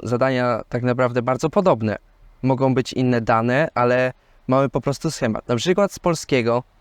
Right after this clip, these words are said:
są, e, zadania prawie tak same, prawie, prawie takie same co rok, tylko zmienia się,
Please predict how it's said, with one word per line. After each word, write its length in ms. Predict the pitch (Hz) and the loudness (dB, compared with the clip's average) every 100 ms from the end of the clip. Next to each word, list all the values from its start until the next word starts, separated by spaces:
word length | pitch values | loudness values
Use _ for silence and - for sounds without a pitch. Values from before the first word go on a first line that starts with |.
| - | -12
są, 420 | - 147 139 139 _ _ - 123 123 135 131 | 0 4 4 0 _ _ -8 -2 0 2 2
e, 40 | 131 | 0
zadania 400 | 135 135 160 156 | 0 0 2 0
prawie 340 | - 160 160 | 0 0 0
tak 240 | 156 147 - | 0 -4 -2
same, 240 | 143 117 - | -2 -2 -4
prawie, 320 | - 160 165 147 | -2 0 0 0
prawie 240 | 180 175 | 0 0
takie 200 | 175 147 | 0 -2
same 240 | 160 160 | 0 0
co 140 | 151 156 | 2 2
rok, 240 | 113 - _ | 0 -2 _
tylko 240 | - 143 156 | -2 0 2
zmienia 280 | 147 147 | 2 0
się, 260 | 135 139 127 | 2 0 0